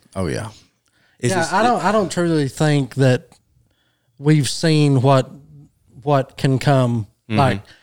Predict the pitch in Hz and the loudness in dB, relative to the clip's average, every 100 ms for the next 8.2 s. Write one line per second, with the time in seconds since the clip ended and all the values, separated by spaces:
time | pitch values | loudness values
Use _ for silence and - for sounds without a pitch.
0 | _ _ 160 160 214 196 156 - 190 165 | _ _ -6 0 0 0 -2 0 2 4
1 | 160 151 147 123 127 120 104 110 - - | 2 2 2 0 0 0 -4 -10 -14 -16
2 | _ _ _ - - 151 143 - 147 170 | _ _ _ -10 -4 0 0 0 0 0
3 | 175 - 165 151 123 - _ _ _ 156 | -2 -2 -2 -4 -8 -20 _ _ _ 0
4 | 170 165 170 - 170 156 143 147 135 147 | 0 0 -2 -2 -2 -2 0 0 2 4
5 | 139 127 120 175 135 131 120 117 113 131 | 4 4 2 0 0 -2 -4 -6 -4 -2
6 | 123 117 127 127 135 135 123 123 85 87 | -2 -2 -4 -4 -2 -2 0 -2 -2 -2
7 | 90 - 107 90 90 - 95 - 147 156 | -4 -2 -2 -4 -6 -10 -10 -6 -4 -4
8 | 135 - | -6 -12